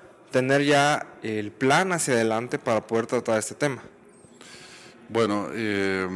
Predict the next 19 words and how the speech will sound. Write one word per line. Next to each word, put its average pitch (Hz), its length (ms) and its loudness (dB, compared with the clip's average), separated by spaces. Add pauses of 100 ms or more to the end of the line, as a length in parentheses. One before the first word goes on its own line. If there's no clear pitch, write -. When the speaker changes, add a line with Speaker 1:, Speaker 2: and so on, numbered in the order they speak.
(600)
Speaker 2:
nosotros 113 520 -4
vamos 117 320 2
a 104 120 2
lanzar 98 460 0
el 98 400 -2
informe 110 480 -4
sobre 98 320 -2
situación 95 400 -6
de 104 80 -2
los 92 100 -4
derechos 92 560 -4
de 92 60 -8
los 87 100 -4
migrantes 92 380 -4
en 95 80 -4
México 104 340 -6
el 92 100 -6
próximo 95 340 -6
lunes, 101 280 -2